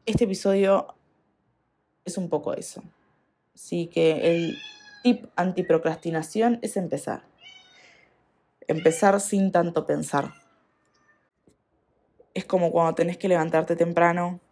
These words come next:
y te dicen que apagues el despertador y te levantes sin pensar mucho. Así se empieza muchas veces, después de procrastinar tanto. Así que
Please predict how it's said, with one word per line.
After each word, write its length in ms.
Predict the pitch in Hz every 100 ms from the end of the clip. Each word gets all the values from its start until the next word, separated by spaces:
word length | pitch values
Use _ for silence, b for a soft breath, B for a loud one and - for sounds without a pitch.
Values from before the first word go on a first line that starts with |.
| _ _ _ _ _
y 80 | -
te 100 | 160
dicen 320 | 156 156 160
que 60 | 151
apagues 360 | 147 151 160
el 80 | 151
despertador 600 | 147 - 139 147 147 156 -
y 100 | -
te 140 | 143
levantes 720 | 143 147 151 151 151 160 - _ _
sin 320 | - 151 151
pensar 400 | 147 147 143 151
mucho. 520 | 156 160 160 180 196 b b b b b b _
Así 460 | 180 175 196 196 -
se 140 | -
empieza 540 | 156 147 139 139 135 151 -
muchas 280 | 156 139
veces, 440 | 139 139 - - - -
después 260 | 160 160
de 80 | 143
procrastinar 800 | - - 135 139 - 151 143 143
tanto. 400 | 123 131 - - _ _ _ b b b b b b b _ _ _
Así 260 | - 180 196
que 420 | 208 202 196 -